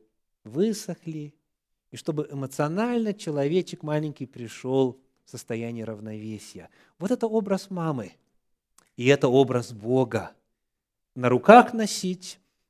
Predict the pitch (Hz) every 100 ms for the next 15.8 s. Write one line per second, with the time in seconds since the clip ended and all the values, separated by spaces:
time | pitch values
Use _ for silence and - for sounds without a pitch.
0 | _ 123 113 117 120 208 233 - 170 165
1 | - - 135 135 - - _ _ _ -
2 | 180 190 - 160 - 147 - - 127 95
3 | - - _ - 151 - 240 240 - -
4 | - - 160 247 214 190 170 165 151 143
5 | 113 - _ _ _ 120 127 202 - -
6 | _ - 117 143 139 127 - _ - 101
7 | 101 104 101 - _ _ _ 107 98 104
8 | - 98 90 73 _ _ _ _ _ _
9 | _ _ _ - 156 160 143 135 - _
10 | _ - 101 95 - _ _ 104 - _
11 | _ _ _ _ _ _ _ _ _ _
12 | _ _ _ _ 135 165 - 254 240 214
13 | 202 175 - - 147 226 185 175 170 143
14 | 143 175 160 156 160 165 170 - 117 -
15 | - - 120 220 226 214 196